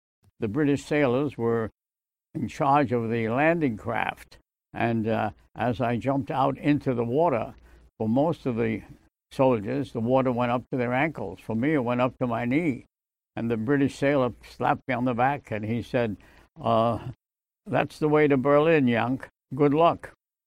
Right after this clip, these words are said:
And that was my return to Europe. By that time, there were dead soldiers, American soldiers in uniform, floating face down in the water, tanks mired in the sand, uh,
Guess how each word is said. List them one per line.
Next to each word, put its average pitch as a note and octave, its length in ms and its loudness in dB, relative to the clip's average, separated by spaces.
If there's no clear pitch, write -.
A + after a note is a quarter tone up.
And A#2 200 -2
that C3+ 160 0
was B2 160 0
my A2+ 220 -2
return B2+ 580 -2
to - 120 -6
Europe. B2 380 0
By A#2 120 -2
that A#2+ 260 2
time, B2 380 -2
there A#2+ 120 2
were A#2 120 2
dead B2+ 300 0
soldiers, B2 520 -2
American A2+ 500 -2
soldiers A#2+ 460 -4
in A2 140 -4
uniform, A2 680 -4
floating C3+ 400 2
face C#3+ 380 -2
down B2 280 0
in G#2+ 100 -4
the A2 60 -4
water, A2+ 460 -2
tanks - 480 -2
mired B2+ 520 4
in A#2+ 140 -4
the A2 100 -6
sand, A2 560 -6
uh, A2 460 -2